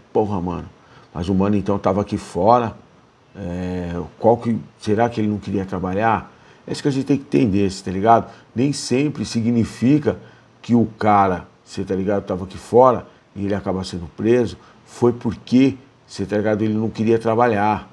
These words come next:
ou porque ele não queria fazer, chegou lá, ele foi obrigado a trabalhar. Muitas vezes, mano, existem outros motivos, né, galera? Cê tá ligado? Existe uma revolta, cê tá ligado? É...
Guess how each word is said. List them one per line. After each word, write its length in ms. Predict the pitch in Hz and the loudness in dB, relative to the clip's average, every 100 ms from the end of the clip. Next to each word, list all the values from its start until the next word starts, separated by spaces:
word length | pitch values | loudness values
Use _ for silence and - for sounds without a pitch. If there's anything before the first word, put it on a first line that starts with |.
| _ _ | _ _
ou 200 | 87 107 | -2 0
porque 280 | 110 107 110 | 0 -2 0
ele 100 | 107 | 0
não 100 | 110 | 0
queria 200 | 107 110 | 0 0
fazer, 360 | 110 113 92 104 | 0 0 0 -2
chegou 260 | 113 104 | 0 2
lá, 120 | 104 104 | 2 2
ele 80 | |
foi 180 | 107 110 | 2 2
obrigado 400 | 113 113 117 110 | 2 2 2 2
a 40 | 113 | 0
trabalhar. 600 | 127 139 139 98 95 - - - - | -2 0 0 0 -4 -10 -20 -16 -2
Muitas 540 | 127 156 165 104 80 | 0 2 4 2 0
vezes, 440 | 98 139 104 95 80 | 2 2 2 -4 -6
mano, 180 | 82 76 - - - | -10 -14 -20 -20 -12
existem 360 | 87 113 117 120 | -4 -4 2 2
outros 280 | 120 120 | 2 -2
motivos, 580 | 123 147 147 107 110 98 | 0 0 0 -2 0 0
né, 100 | 98 | -2
galera? 380 | 95 95 90 85 - _ | -2 -4 -6 -8 -12 _
Cê 160 | - 85 | -20 -12
tá 120 | 85 | -10
ligado? 360 | 85 101 101 95 - - | -4 -2 -2 -4 -16 -16
Existe 300 | 82 87 - | -10 -8 -4
uma 120 | 95 | -2
revolta, 680 | 98 85 85 98 98 95 90 - _ _ | -2 -2 0 2 2 -2 -8 -16 _ _
cê 140 | - 85 | -18 -16
tá 120 | 85 | -12
ligado? 340 | 85 95 98 98 - - - - | -6 -4 -4 -6 -16 -20 -18 -10
É... 540 | 82 85 85 80 69 | -8 -6 -6 -6 -8